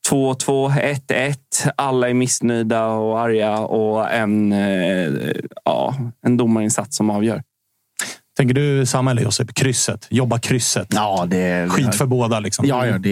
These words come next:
Speaker 3: är kry-, kryss i alla de här neutrala matcherna. Det är ju, det är det bästa man vet. Ingen är nöjd, alla är arga och så
Speaker 1: Mm.
Speaker 3: får man gå in och, eh, vad heter det? Plocka på sig lite snacks kanske. Gå in
Speaker 1: Mm.
Speaker 3: på Twitter eller andra sociala,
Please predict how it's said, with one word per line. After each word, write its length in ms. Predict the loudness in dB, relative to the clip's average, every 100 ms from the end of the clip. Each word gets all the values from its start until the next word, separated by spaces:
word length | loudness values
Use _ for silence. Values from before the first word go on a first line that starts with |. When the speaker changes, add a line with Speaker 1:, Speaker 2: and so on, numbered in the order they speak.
| 0
Speaker 3:
är 40 | 0
kry-, 240 | -2 -2
kryss 400 | 0 0 0 0
i 140 | 0
alla 280 | 0 0 0
de 140 | 2 2
här 140 | 2
neutrala 460 | 2 2 0 0 0
matcherna. 400 | -2 -2 -2 0
Det 100 | 2
är 40 |
ju, 200 | 2 2
det 120 | 2
är 40 | 2
det 60 |
bästa 280 | 2 0 0
man 120 | 0
vet. 180 | 0 0
Ingen 340 | 0 2 2 2
är 60 |
nöjd, 360 | 2 2 0 0 0
alla 380 | 0 2 2
är 40 | 0
arga 400 | 0 0 0 2
och 140 | 0
så 40 | 2
Speaker 1:
Mm. 80 | 2
Speaker 3:
får 80 | 2
man 140 | 2
gå 80 | 2
in 180 | 2 2
och, 340 | 0 -2 -2
eh, 200 | 0 0 -2
vad 220 | 0 2
heter 240 | 2 0
det? 100 | -2 -4 -14 -20 -20 -14 -2
Plocka 180 | 0 2
på 160 | 0
sig 120 | 0 0
lite 160 | 0
snacks 520 | 0 0 0 -2 -4
kanske. 360 | -2 -2 0 -2 -2
Gå 180 | 0 2
in 60 | 2
Speaker 1:
Mm. 100 | 2
Speaker 3:
på 360 | 2 2 0 0
Twitter 260 | -2 0 0
eller 160 | 2
andra 180 | 2 2
sociala, 380 | 2 0 0